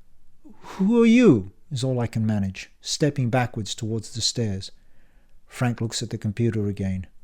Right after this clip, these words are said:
Ah, good. I see you managed to execute the latest profile. I'd hate to lose more time than I needed to. So, out with it then. How did I die? I am dead, am I not?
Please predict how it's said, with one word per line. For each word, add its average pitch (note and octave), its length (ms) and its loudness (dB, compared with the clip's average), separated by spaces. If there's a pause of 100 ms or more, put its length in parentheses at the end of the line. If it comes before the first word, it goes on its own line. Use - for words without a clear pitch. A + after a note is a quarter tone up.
(1400)
Ah, G3+ 240 10
good. C#3 260 4 (220)
I A#2 80 -4
see G3 160 6
you G#3 80 8
managed F#3 380 8
to D#3 80 6
execute E3 480 2
the C3 80 2
latest D3 420 4
profile. G#2+ 520 2 (420)
I'd E2+ 80 -4
hate C#3 260 4
to A#2+ 80 0
lose G#2+ 220 0
more A2+ 160 2
time B2+ 260 2
than B2 140 4
I B2 60 4
needed C3 360 4
to. D#3+ 220 6 (920)
So, A3+ 420 12
out G3+ 200 6
with F#3+ 160 10
it F3 120 8
then. D3+ 320 6
How E3 120 4
did G3 160 4
I G#3 80 8
die? D#3+ 360 8 (480)
I C#3 100 6
am F3+ 100 8
dead, D3+ 240 10
am G#2+ 120 2
I G#2+ 60 2
not? E3 280 4